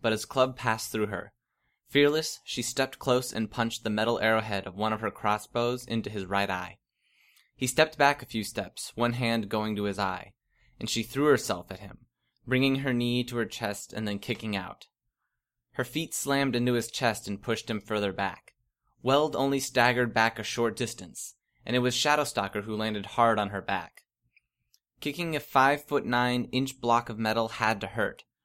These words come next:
but Regent doesn't exactly have to be careful with Shadowstalker's body. Bitch slipped past the pair of them, reaching the front door. I could hear her whistle at a volume that I doubted I could scream. Gru and Regent were already free of their cuffs,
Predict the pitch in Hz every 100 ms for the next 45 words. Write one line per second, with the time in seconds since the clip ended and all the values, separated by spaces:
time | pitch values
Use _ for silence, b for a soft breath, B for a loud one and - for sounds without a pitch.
0 | _ _ 117 117 143 143 135 123 127 123
1 | 117 113 117 117 113 - 98 - 123 120
2 | 98 95 - 98 95 - 95 90 95 -
3 | 101 98 92 _ _ _ _ _ _ _
4 | _ _ _ - 143 - 165 151 135 127
5 | - - - 120 113 - 90 78 - -
6 | 117 117 120 113 - 107 - 98 92 -
7 | _ _ _ _ - 123 139 131 147 151
8 | 151 131 127 123 104 101 107 101 110 117
9 | 120 113 101 98 110 113 110 98 - 95
10 | - - 110 104 92 90 _ _ _ _
11 | _ _ - 143 165 156 147 143 151 120
12 | 110 123 120 117 - 120 110 101 - 113
13 | 95 - -